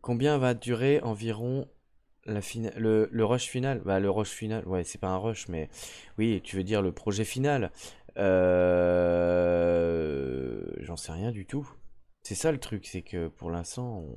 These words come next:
on... on sait, on sait toujours pas. Euh... Je sais pas. Je... Non, je, j'ai, j'ai pas envie de vous donner un, un chiffre, parce que le problème, c'est que si je vous donne un chiffre et que... Euh...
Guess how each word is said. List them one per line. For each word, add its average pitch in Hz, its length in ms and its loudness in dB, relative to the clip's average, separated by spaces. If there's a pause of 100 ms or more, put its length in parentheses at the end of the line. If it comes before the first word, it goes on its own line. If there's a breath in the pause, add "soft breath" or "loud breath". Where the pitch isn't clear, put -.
(160)
on... - 180 -14 (180)
on 76 40 -14
sait, 71 440 -12
on 76 60 -16
sait - 160 -16
toujours 82 240 -12
pas. 113 300 -8 (760 loud breath)
Euh... 71 720 -10 (1200 soft breath)
Je 101 120 -8
sais 98 140 -6
pas. - 320 -10 (520)
Je... 90 100 -10
Non, 113 400 4
je, 131 340 2
j'ai, 123 240 -4
j'ai 127 120 -2
pas 170 100 0
envie 160 180 2
de 143 60 -8
vous 131 360 0
donner 135 260 2
un, 113 400 0 (340 loud breath)
un 117 120 0
chiffre, - 460 -4 (480 loud breath)
parce 113 200 -4
que 139 80 0
le 120 80 0
problème, 143 400 4
c'est - 120 -6
que - 60 -6
si - 140 -6
je 131 60 -4
vous 139 120 0
donne 135 160 4
un 131 100 0
chiffre - 400 -6
et 107 100 -4
que... - 140 -8
Euh... 101 380 0